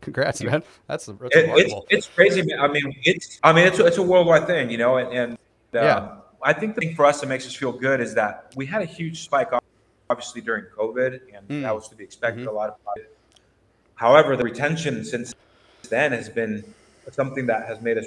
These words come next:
Speaker 2: really, because one of the things
Speaker 1: Mm-hmm.
Speaker 2: that people, for us, Miranda and I always talked about how if it doesn't grow any more than what it is now, we're okay. Her and I
Speaker 1: Yeah.
Speaker 2: have already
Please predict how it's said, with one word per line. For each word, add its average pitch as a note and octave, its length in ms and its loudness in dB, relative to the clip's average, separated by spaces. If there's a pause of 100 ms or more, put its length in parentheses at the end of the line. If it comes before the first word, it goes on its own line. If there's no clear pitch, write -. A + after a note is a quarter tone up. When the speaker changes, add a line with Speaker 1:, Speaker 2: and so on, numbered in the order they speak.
Speaker 2:
really, A2+ 240 -6
because C3 340 -2 (240)
one D3+ 140 -6
of F#3+ 60 -10
the F3+ 100 -4
things D#3+ 320 -8
Speaker 1:
Mm-hmm. A2 80 -6
Speaker 2:
that - 480 0 (320)
people, B2 480 -2 (580)
for B2+ 160 2
us, D#3 460 2
Miranda C3 260 -2
and B2 80 -2
I A#2+ 80 0
always A#2 260 0
talked A#2+ 280 -10
about G#2+ 180 -6 (1300)
how G2 640 -8 (440)
if D#3+ 160 -6
it A3 160 0
doesn't F#3 240 -6
grow C3+ 240 0
any C3+ 140 -4
more B2+ 300 -4
than A#2+ 120 -6
what A#2 140 -4
it A2 60 -6
is A2+ 180 -8
now, B2+ 400 -6 (720)
we're C#3+ 260 0
okay. C#3 260 -4
Her D3+ 100 0
and C3 80 -4
I B2+ 160 -2
Speaker 1:
Yeah. A#2 120 -8
Speaker 2:
have A2 80 -4
already A#2 420 -4